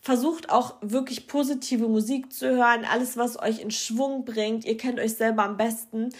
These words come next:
und hört vielleicht auch positive Affirmationen, startet am besten so in den Tag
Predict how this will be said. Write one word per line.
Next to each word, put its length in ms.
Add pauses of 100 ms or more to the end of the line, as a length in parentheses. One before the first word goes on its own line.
(260)
und 120
hört 200
vielleicht 260
auch 160
positive 640
Affirmationen, 920
startet 380
am 140
besten 320
so 240
in 120
den 160
Tag 440